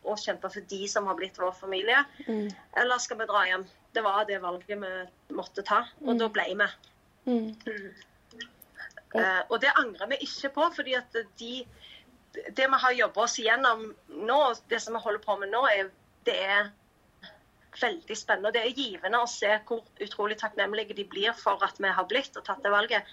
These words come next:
Speaker 2: Mm.
Speaker 1: Eh, fordi det er så trist å se hvor tøft det er for kambodsjanerne nå.
Speaker 2: Mm.
Speaker 1: Der er jo ikke, der er ikke koron-, korona i seg selv er ikke problemet
Speaker 2: Nei.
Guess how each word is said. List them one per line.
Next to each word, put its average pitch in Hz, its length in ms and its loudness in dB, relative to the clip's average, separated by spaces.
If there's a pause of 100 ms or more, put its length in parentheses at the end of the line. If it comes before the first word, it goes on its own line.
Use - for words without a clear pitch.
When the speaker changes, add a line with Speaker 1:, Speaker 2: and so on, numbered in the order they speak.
(140)
Speaker 2:
Mm. 247 320 -2
Speaker 1:
Eh, 196 540 0
fordi 226 420 -2 (440)
det 233 240 -2
er 233 140 4
så 226 540 0 (440)
trist - 540 -6
å 214 120 0
se 220 220 -4 (600)
hvor 233 340 -4 (280)
tøft - 480 -2
det 214 140 2
er 202 200 4
for 208 180 -4
kambodsjanerne 202 680 0
nå. 185 160 -2 (240)
Speaker 2:
Mm. 247 220 2
Speaker 1:
Der 233 120 2
er 233 180 2
jo 254 140 0
ikke, 220 280 4 (320)
der 226 220 0
er 247 120 0
ikke 262 200 -8
koron-, 240 460 0 (120)
korona 247 760 2
i 233 120 -10
seg 247 200 -4
selv 254 280 4
er 233 180 2
ikke 240 200 -6
problemet 202 640 2 (240)
Speaker 2:
Nei. 208 240 -2